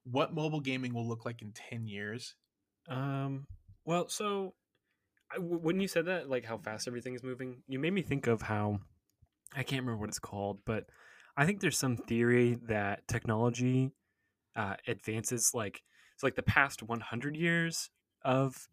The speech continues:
Speaker 2: technological advancements have now been made within, like, the last ten years, and now that's being reduced to, like, one year. So we're at, like, an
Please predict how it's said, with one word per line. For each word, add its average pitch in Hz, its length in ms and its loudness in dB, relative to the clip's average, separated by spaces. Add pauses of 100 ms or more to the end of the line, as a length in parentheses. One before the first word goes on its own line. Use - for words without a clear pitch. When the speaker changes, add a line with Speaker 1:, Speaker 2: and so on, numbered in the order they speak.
Speaker 2:
technological 131 640 4
advancements 123 560 2
have - 180 -4
now 101 160 -2
been 104 380 -4
made 107 200 -4
within, 110 260 -4
like, 101 260 -4
the 101 60 -4
last 95 320 -2
ten 104 200 -4
years, 147 540 2
and 98 160 -4
now 101 520 0
that's 101 160 -6
being 107 200 -6
reduced 101 280 -6
to, 110 80 -8
like, 90 240 -6
one 95 260 -6
year. 143 300 0 (540)
So 98 560 0
we're 113 180 2
at, 120 120 2
like, 110 160 0
an 101 100 -6